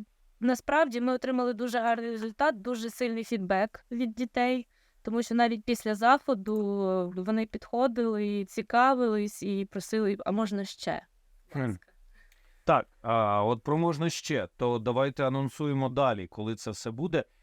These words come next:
Speaker 2: Ну, я так розумію, що це такий лише столичний експеримент, чи це по всій країні?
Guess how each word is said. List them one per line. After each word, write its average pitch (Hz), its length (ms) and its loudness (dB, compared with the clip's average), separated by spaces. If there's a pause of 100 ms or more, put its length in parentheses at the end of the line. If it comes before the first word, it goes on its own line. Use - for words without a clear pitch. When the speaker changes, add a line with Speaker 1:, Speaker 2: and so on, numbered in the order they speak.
(100)
Speaker 2:
Ну, 131 80 -4
я 156 100 2
так 170 180 -4
розумію, 170 440 0
що - 260 -6
це 151 760 0
такий 143 520 0
лише 127 260 -4
столичний 143 560 0
експеримент, 87 600 -6 (180)
чи - 160 -10
це 139 200 -2
по 139 120 -6
всій 156 240 -6
країні? 95 480 -6